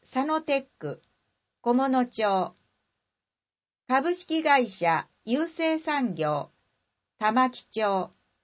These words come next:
上野都市ガス株式会社、伊賀市。菱田建材株式会社、伊勢市。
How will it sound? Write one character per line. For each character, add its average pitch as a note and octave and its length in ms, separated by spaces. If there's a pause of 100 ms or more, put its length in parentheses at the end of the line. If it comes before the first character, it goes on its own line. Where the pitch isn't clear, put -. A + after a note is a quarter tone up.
(1400)
上 D4+ 280
野 C#4+ 300 (180)
都 B3+ 120
市 D#4 180
ガ D#4+ 160
ス - 160
株 G3+ 260
式 B3+ 300
会 A3 240
社、 D3+ 380 (640)
伊 G3 80
賀 A#3 200
市。 D#3 400 (1800)
菱 D4 240
田 F4+ 160
建 D#4+ 300
材 E3 400
株 A#3 300
式 B3+ 260
会 A3+ 240
社、 D3+ 320 (720)
伊 F#3+ 100
勢 B3+ 220
市。 - 340